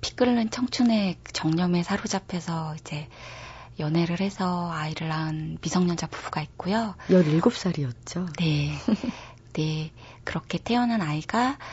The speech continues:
Speaker 1: 어, 그 빨리 늙는 병에 걸려서, 음, 그 서로 좀 가슴앓이를 하는데요. 아이가 부모님에게 선물로, 음, 자기 때문에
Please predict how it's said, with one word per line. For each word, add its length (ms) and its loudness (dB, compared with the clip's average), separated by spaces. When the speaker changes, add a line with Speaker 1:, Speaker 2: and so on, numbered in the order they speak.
Speaker 1:
어, 280 -10
그 80 -14
빨리 320 4
늙는 240 4
병에 240 0
걸려서, 760 0
음, 360 0
그 240 -12
서로 320 2
좀 500 -2
가슴앓이를 600 0
하는데요. 640 0
아이가 680 0
부모님에게 1080 2
선물로, 800 2
음, 100 -8
자기 240 -4
때문에 720 2